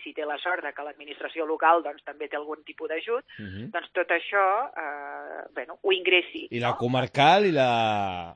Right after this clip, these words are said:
Speaker 2: la supracomarcal.
Speaker 1: I la, exacte, no?
Speaker 2: Aquí
Speaker 1: Vull
Speaker 2: per
Speaker 1: dir,
Speaker 2: administracions, si et donen,
Speaker 1: ah,
Speaker 2: mira.
Speaker 1: exacte. Per
Speaker 2: Val.
Speaker 1: administracions que no en falti. Ara, el tema
Speaker 2: Mhm.
Speaker 1: de l'ajuda, doncs, és la que és. Llavors, aquelles ajudes, n'hi ha unes que estan exemptes i unes que tributen
Speaker 2: Mhm.
Speaker 1: amb la llei de l'I R P F, a l'article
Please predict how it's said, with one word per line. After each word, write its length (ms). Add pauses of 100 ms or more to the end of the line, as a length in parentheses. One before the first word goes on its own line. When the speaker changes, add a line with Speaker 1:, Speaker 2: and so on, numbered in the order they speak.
Speaker 2:
la 100
supracomarcal. 920
Speaker 1:
I 40
la, 40
exacte, 520
no? 80 (120)
Speaker 2:
Aquí 220
Speaker 1:
Vull 80
Speaker 2:
per 80
Speaker 1:
dir, 80
Speaker 2:
administracions, 840
si 80
et 80
donen, 300
Speaker 1:
ah, 40
Speaker 2:
mira. 260
Speaker 1:
exacte. 280 (160)
Per 120
Speaker 2:
Val. 120
Speaker 1:
administracions 460
que 80
no 80
en 80
falti. 320
Ara, 160
el 80
tema 160
Speaker 2:
Mhm. 80
Speaker 1:
de 40
l'ajuda, 360
doncs, 240
és 160
la 140
que 320
és. 100
Llavors, 320
aquelles 340
ajudes, 540 (320)
n'hi 80
ha 180
unes 280
que 80
estan 220
exemptes 520 (100)
i 80
unes 160
que 120
tributen 540 (200)
Speaker 2:
Mhm. 120
Speaker 1:
amb 140
la 80
llei 160
de 100
l'I 140
R 160
P 240
F, 340 (300)
a 80
l'article 440